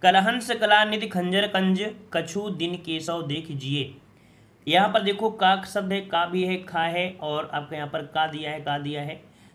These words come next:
कुल मिला के देखा जाए तो आपका जवाब भी आपके सामने दिया है, है ना। और क्या दिया है? तो ऑप्शन सी दिया है, अनुप्रास, ठीक है। अगला क्वेश्चन दिया है, ऐसा व्यक्ति जिसके आने का दिन और समय पहले से निश्चित नहीं होता है,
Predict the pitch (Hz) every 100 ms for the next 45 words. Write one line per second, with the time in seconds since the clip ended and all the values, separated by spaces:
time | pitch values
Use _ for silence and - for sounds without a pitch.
0 | - 208 220 220 190 185 208 208 208 196
1 | 185 175 160 156 180 170 156 160 156 143
2 | 135 151 160 160 156 175 - - 160 185
3 | - - _ _ 131 135 151 160 170 175
4 | 185 226 - - 143 139 139 143 139 156
5 | 147 151 185 139 131 123 120 - _ 151
6 | 202 294 - _ - - - 160 208 214
7 | 208 208 214 220 185 214 254 254 190 190
8 | 185 165 - 170 156 156 175 160 147 170
9 | - - _ - 156 220 233 156 151 -
10 | 160 170 180 151 143 147 143 143 139 165
11 | 143 139 143 143 160 208 175 175 175 175
12 | 208